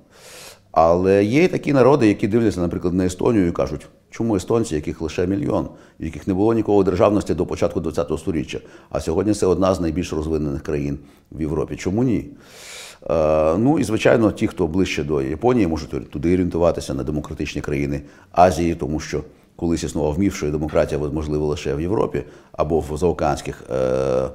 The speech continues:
паростках європейської цивілізації. А сьогодні ми бачимо, що демократичних країн в різних куточках світу стає все більше. Е, врешті, сьогодні,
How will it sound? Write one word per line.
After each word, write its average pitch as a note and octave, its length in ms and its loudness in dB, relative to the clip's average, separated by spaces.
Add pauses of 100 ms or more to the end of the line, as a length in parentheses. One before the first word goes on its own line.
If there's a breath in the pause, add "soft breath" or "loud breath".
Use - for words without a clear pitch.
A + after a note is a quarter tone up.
(500 soft breath)
паростках D2 520 2
європейської D2+ 460 -2
цивілізації. C#2+ 640 -4
А C#2+ 160 -2
сьогодні F2+ 360 -4
ми F2 80 -2
бачимо, D#2 440 -2 (300 loud breath)
що C#2 580 -4 (220)
демократичних D#2 640 -4
країн E2+ 440 -2 (320 loud breath)
в E2+ 60 -4
різних F#2 300 0
куточках D2+ 420 -6
світу C#2 240 -8
стає C2 180 -6
все B1+ 160 -8
більше. A#1+ 360 -10 (880 loud breath)
Е, - 40 -2 (180)
врешті, F#2 520 2
сьогодні, E2+ 500 2